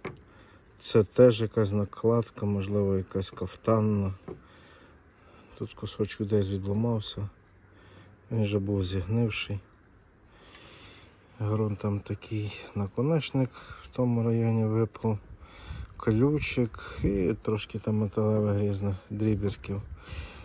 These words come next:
Недалеко від цього місця я знайшов ось цей кошельочок, думаю, це, е, совєти. І трошки далі ось цей кошельочок, е, грошів попався.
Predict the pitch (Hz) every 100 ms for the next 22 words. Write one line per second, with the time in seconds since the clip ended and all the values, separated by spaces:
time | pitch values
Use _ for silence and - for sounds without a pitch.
0 | - 131 131 139 135 117 127 113 131 120
1 | 120 120 117 - 113 113 113 98 110 -
2 | 110 104 110 - 208 - 165 - 151 147
3 | - 120 117 113 110 107 98 - 107 101
4 | 95 - 113 107 104 101 - 110 123 156
5 | 147 147 139 - - - - - - -
6 | 151 156 151 135 - - 127 - - 107
7 | 123 123 - 113 104 - 113 110 - 120
8 | 110 101 - - - 110 120 - 101 -
9 | - - - 113 107 107 101 101 101 110
10 | 120 123 - 113 107 - - - - -
11 | - - - - - - - - - -
12 | - - - 113 104 - 110 107 101 -
13 | 104